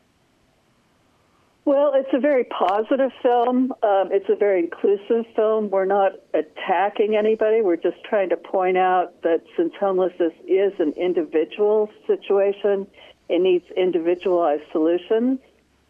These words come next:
And again, we're showcasing a very successful model and telling why it works. And then again, casting a vision of you could apply these lessons in your community, and we want you to get involved and be a part of that.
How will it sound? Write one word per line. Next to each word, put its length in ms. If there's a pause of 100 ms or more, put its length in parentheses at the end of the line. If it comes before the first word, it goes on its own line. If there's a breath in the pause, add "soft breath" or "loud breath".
(140)
And 160
again, 300
we're 140 (160)
showcasing 760
a 60
very 340
successful 640
model 640
and 260
telling 520
why 340
it 160
works. 420 (760)
And 220
then 300
again, 520
casting 500
a 80
vision 440
of 160 (720)
you 180
could 160
apply 440
these 280
lessons 440
in 160
your 160
community, 800 (340 loud breath)
and 140
we 120
want 360
you 80
to 80
get 240
involved 500
and 140
be 120
a 80
part 360
of 120
that. 360